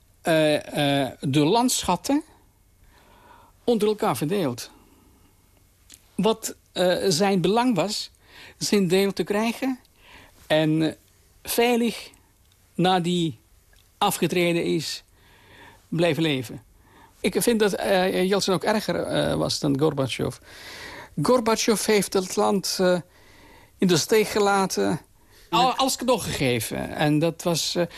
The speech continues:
dat was het begin van, eh, van de, eh, het begin van het einde van het land. Het is aan Poetin te danken dat, eh, eh, dat er wat orde, eh, terugkwam in het land,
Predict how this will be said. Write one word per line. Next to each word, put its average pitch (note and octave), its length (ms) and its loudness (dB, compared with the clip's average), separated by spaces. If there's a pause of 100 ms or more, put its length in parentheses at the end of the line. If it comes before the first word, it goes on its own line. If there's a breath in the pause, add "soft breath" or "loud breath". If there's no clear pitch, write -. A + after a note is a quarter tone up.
(140)
dat A#3+ 160 0
was A#3+ 160 0
het F#3 80 -4
begin F#3 300 0
van, D#3+ 320 -2
eh, D#3+ 140 0 (380 loud breath)
van - 180 -2
de, E3 80 4 (240)
eh, E3 300 0
het F3 100 2
begin F3 260 0
van F#3 120 0
het E3+ 100 -2
einde C3 360 -2 (1500 loud breath)
van - 160 -2
het C3+ 100 0
land. C#3 440 -4
Het - 200 0
is A3 180 2
aan F#3 380 0
Poetin C#4 300 2
te B3 140 0
danken A#3+ 380 0
dat, A3 220 0
eh, F#3+ 540 2
eh, D3 80 -2
dat D#3+ 180 -2
er E3+ 340 0
wat D3 300 -2
orde, G3+ 680 2
eh, D#3 1040 0 (200)
terugkwam F3+ 680 0
in F#3+ 140 0
het E3 140 -4
land, E3+ 520 -2